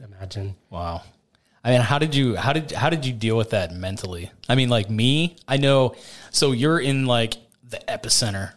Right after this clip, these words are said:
Speaker 2: of all of this. And there were a few times, like, I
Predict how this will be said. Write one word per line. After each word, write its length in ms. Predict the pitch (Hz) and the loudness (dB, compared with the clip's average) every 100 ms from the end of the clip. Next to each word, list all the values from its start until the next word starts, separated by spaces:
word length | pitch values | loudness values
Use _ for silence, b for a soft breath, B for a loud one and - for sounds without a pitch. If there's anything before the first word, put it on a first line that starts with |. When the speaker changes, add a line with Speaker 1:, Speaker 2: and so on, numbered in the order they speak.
| - | -6
Speaker 2:
of 160 | 123 | -4
all 320 | 127 127 123 | 2 4 4
of 100 | 113 | 2
this. 420 | 104 95 98 - - _ _ _ _ _ _ _ _ | -4 -4 0 0 -2 _ _ _ _ _ _ _ _
And 440 | 131 120 110 104 104 | -2 0 -2 -6 0
there 140 | 175 | 0
were 140 | 214 | 2
a 40 | 160 | -2
few 240 | - 135 | -2 -4
times, 500 | 117 120 113 110 - | -2 -2 -2 -2 -2
like, 300 | 104 95 - - | -2 -4 -8 -14
I 580 | 101 117 123 123 110 | -4 -2 0 0 -4